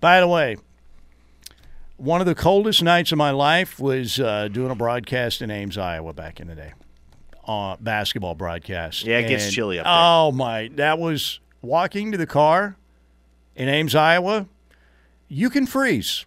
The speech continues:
Speaker 1: You can look like Jack Nicholson's character in The Shining by the time you get to your vehicle. You may not be able to open your vehicle because that, that was pretty brutal.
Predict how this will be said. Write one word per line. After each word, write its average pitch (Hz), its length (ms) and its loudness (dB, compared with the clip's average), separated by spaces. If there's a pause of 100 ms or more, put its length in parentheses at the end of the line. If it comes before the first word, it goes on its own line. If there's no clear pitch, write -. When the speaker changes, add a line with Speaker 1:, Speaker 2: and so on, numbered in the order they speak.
(120)
Speaker 1:
You 175 160 0
can 254 160 0
look 247 380 4
like 156 640 2 (340)
Jack 160 300 4
Nicholson's 151 480 0
character 147 440 2
in 143 120 4
The 135 80 2
Shining 147 560 2
by 123 120 2
the 123 120 -2
time 147 300 0
you 135 100 0
get 131 180 0
to 135 80 -6
your 117 120 -2
vehicle. 127 460 -4
You 113 140 -10
may 156 140 0
not 156 160 0
be 147 120 0
able 143 140 0
to 127 140 -2
open 147 320 -2
your 98 120 -6
vehicle 82 380 -8
because 87 340 -10
that, 117 280 -6
that 104 160 -10
was 92 100 -14
pretty 87 200 -14
brutal. 76 400 -16